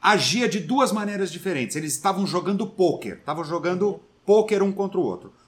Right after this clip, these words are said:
Speaker 1: Quando o ator, o aliado, se colocava muito como expert, como não sei o quê, como não sei o quê, a pessoa
Speaker 2: Uhum.
Speaker 1: do outro lado apostava menos e arriscava menos.
Speaker 2: Uhum.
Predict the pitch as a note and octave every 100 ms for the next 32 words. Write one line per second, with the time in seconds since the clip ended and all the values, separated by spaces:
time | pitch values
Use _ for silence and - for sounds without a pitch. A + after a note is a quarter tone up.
0 | _ - C4 C#4 F3+ B2+ F#2 - _ _
1 | _ - A#3 A#3 G#3 - E3+ C#3+ G2 C3
2 | D3 F3+ F#3 E3+ C#3+ G2+ G2+ D#2+ _ _
3 | _ _ _ - - G3+ - A#3 A3+ G3
4 | - D#3 B2 A#2+ A2 B2 D3+ G3 C#4 C4+
5 | - - D#3+ A#2+ - - D#3+ D3+ D3 D3
6 | E3 E3 - - D#3+ F3 D#3 - F3+ E3
7 | D3+ C#3 - C#3 E3 D#3 C#3+ B2 A#2+ G#3
8 | A3 - - F3+ - F#3 - F#3+ F3 E3+
9 | E3+ F3 F3 E3 F#3 G3+ G3+ - - F#3+
10 | F#3 G3+ - F3+ E3 E3+ E3+ F#3 G3 F3+
11 | G3 F3+ F3+ - F#3 G3 F3+ D#3 A2 F#2+
12 | - - _ _ _ _ B2 B2+